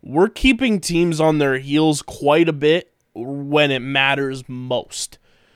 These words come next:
You know, we're not doing this fun trickery bullshit, like, in the beginning of the season. Like, we're saving the tricks for now,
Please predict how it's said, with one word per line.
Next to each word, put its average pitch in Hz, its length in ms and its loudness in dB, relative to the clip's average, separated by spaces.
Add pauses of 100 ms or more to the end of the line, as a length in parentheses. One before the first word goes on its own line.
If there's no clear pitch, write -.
(120)
You 139 120 -2
know, 139 120 4
we're 147 100 4
not 196 200 2
doing 214 240 6
this 190 160 0
fun 165 360 0
trickery 156 520 -2
bullshit, 156 680 0
like, 135 360 -2 (100)
in 147 200 0
the 139 140 0
beginning 139 720 -4
of 160 60 -2
the 165 100 -4
season. 180 460 -2
Like, 139 260 -2 (340)
we're 165 220 6
saving 180 560 2
the 160 100 2
tricks 165 360 -6
for 139 180 -6
now, 120 600 -4